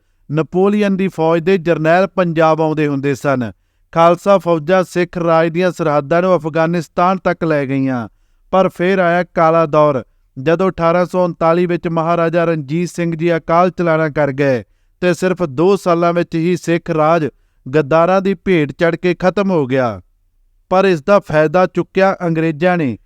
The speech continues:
ਜਿਨ੍ਹਾਂ ਨੇ ਅਗਲੇ ਵੀਹ ਸਾਲਾਂ ਦੇ ਵਿੱਚ ਹੀ ਪੂਰੇ ਪੰਜਾਬ ਉੱਤੇ ਕਬਜ਼ਾ ਕਰ ਲਿਆ। ਬੇਸ਼ੱਕ ਸਿੱਖਾਂ ਤੇ ਅੰਗਰੇਜ਼ਾਂ ਵਿਚਕਾਰ ਦੋ ਸਿੱਖ ਐਂਗਲੋ ਵਾਰ ਸਿੱਖ ਫੌਜਾਂ ਹਾਰ ਗਈਆਂ ਸਨ, ਪਰ ਅੰਗਰੇਜ਼ਾਂ ਨੇ ਸਿੱਖਾਂ ਦੀ ਤਾਕਤ ਦਾ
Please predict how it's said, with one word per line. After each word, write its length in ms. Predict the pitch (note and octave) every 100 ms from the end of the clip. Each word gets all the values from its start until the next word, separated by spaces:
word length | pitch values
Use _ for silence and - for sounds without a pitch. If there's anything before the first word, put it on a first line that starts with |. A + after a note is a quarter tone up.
| _ _
ਜਿਨ੍ਹਾਂ 360 | B2 E3+ F#3+ G3
ਨੇ 160 | G3
ਅਗਲੇ 240 | F3 F3+ F#3
ਵੀਹ 280 | B2 D#3+ G#3
ਸਾਲਾਂ 360 | - E3+ F3 F3
ਦੇ 100 | F3+
ਵਿੱਚ 280 | D#3+ E3 F3+
ਹੀ 180 | F3 F#3+
ਪੂਰੇ 320 | - F3+ F#3+
ਪੰਜਾਬ 580 | - E3+ D3 D#3+ F#3 F#3
ਉੱਤੇ 220 | F3 F3+
ਕਬਜ਼ਾ 380 | - D#3+ C#3+ D#3
ਕਰ 220 | D#3 C#3
ਲਿਆ। 320 | C#3 C3+ A#2+ G2 _ _ _ C3
ਬੇਸ਼ੱਕ 460 | D#3 F3+ G3+ F3+
ਸਿੱਖਾਂ 440 | F#3 E3+ - F#3 F#3
ਤੇ 160 | F#3 F3+
ਅੰਗਰੇਜ਼ਾਂ 440 | E3 D#3+ D3+ F3+
ਵਿਚਕਾਰ 460 | E3+ D#3 D3 F3 F3
ਦੋ 260 | C#3+ D#3 F3
ਸਿੱਖ 340 | - E3+ -
ਐਂਗਲੋ 500 | F#3+ E3 D#3 E3 F3+ D3+
ਵਾਰ 360 | C#3+ E3+ D3 - _ _ _
ਸਿੱਖ 280 | E3+ F#3 G3+
ਫੌਜਾਂ 420 | E3 E3+ D#3 F3+
ਹਾਰ 260 | C#3+ D#3+ F#3+
ਗਈਆਂ 300 | E3+ D#3 D3+
ਸਨ, 360 | - C#3+ B2+ G2 _ _ F3+
ਪਰ 140 | F#3
ਅੰਗਰੇਜ਼ਾਂ 500 | F#3 D#3+ E3 D3+ F3+
ਨੇ 120 | F#3 F3+
ਸਿੱਖਾਂ 400 | - D#3 F3+ F3
ਦੀ 140 | F#3
ਤਾਕਤ 440 | - E3+ D#3+ - F3
ਦਾ 220 | F3+